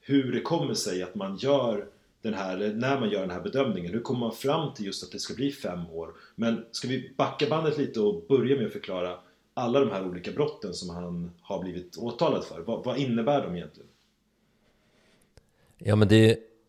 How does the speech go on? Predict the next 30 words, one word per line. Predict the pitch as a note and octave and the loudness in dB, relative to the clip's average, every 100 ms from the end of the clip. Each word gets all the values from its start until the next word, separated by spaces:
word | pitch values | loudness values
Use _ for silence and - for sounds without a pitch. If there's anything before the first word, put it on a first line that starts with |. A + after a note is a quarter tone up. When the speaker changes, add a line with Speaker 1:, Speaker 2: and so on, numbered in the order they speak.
| _ - | _ -12
Speaker 2:
ganska | G2+ G#2 F#2 - | 2 4 4 2
många | F#2+ F#2+ F#2 F#2+ | 4 4 6 4
olika | - G#2+ F#2+ F#2+ G#2+ - - F#2 E2+ F2 E2 - | 4 0 2 2 2 0 -2 0 2 2 0 -2
rubriceringar. | F2+ F#2 F2 F2+ - A#2+ G#2+ F#2+ F2 E2+ E2 - _ _ - - _ _ _ _ _ | 2 2 2 0 4 6 6 4 2 2 0 -6 _ _ -20 -20 _ _ _ _ _
Och | G2+ F#2 | 0 4
det | G2 | 6
är | |
ganska | F#2+ F#2+ | 4 2
stor | - F#2+ | 2 2
skillnad | - F#2+ F#2+ F#2 | 4 4 6 6
då | F2 | 4
på | D#2+ - E2+ E2 D#2+ - - _ _ _ _ F#2 - | 4 -2 2 2 2 -2 -10 _ _ _ _ -12 -4
hur | - F#2 | 4 4
åklagaren | E2 - A2 G#2+ F#2+ | 4 8 8 10 6
har | |
rubricerat | F2+ E2 - E2 E2 - - - - - - _ _ - | 4 2 0 2 2 -2 -8 -16 -20 -20 -20 _ _ -18
de | - F2 | -4 -2
här | D#2+ D#2 | 0 4
brotten | F2+ - - F2+ F2 F2+ | 2 2 2 4 6 4
och | - F2+ - _ - | 2 0 0 _ -2
vad | F2+ F2 | 2 2
tingsrätten | F2+ E2+ F2 E2 F2 E2 | 2 2 0 0 0 0
sen | F2+ | 0
kommer | E2 E2+ | 0 0
fram | E2 C#3 G2+ | 6 6 6
till. | - D#2+ - _ _ _ _ _ _ - _ _ | 0 -4 -4 _ _ _ _ _ _ -20 _ _
Först | - A2+ - | 0 2 2
och | G#2 | 4
främst | F#2 E2+ E2 | 6 4 2
så | - E2+ D#2+ D#2+ | 0 2 4 4